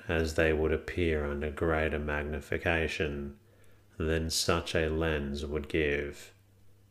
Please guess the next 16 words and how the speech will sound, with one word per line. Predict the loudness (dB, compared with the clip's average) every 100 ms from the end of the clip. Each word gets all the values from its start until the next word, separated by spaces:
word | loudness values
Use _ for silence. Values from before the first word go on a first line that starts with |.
| -8
this | -2 2 2 2
is | 0 0
chiefly | 0 4 4 2 2 2 4 2
for | 0 -2
the | 0 0
sake | -2 0 0 0 0
of | 0 2
emphasizing | 0 -2 -4 -6 -2 0 0 -2 -4 -6
points | -4 -2 0 -2 -2
of | -2
interest | -2 -4 -2 0 0 -2 -6 -10 -16 -20 -20 -20 -20 -20 -10
which | 2 4 4 0
might | 2 4 4
otherwise | 4 2 2 2 2 2 0
be | 0 2
overlooked, | 2 2 -2 -2 -2 -4 -8 -12